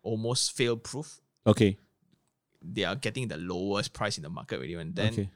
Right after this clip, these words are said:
Speaker 1: yeah, lor. But then for new investors, wannabes, then I got no money, but all the discounts, then the discipline starts to kick in. Suddenly from zero, you have ten bucks in the bank account. Suddenly, when the bank approve next month, you got hundred and fifty thousand in the bank account.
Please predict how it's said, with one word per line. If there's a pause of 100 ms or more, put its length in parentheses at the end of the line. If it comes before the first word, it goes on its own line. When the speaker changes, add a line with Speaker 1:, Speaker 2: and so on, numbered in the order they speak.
(220)
Speaker 1:
yeah,
lor. (140)
But
then (540)
for
new
investors,
wannabes,
then (240)
I
got
no
money,
but (300)
all
the
discounts, (440)
then
the
discipline
starts
to
kick
in.
Suddenly
from
zero, (240)
you
have
ten
bucks
in
the
bank
account.
Suddenly, (480)
when
the
bank
approve
next
month,
you
got
hundred
and
fifty
thousand
in
the
bank
account.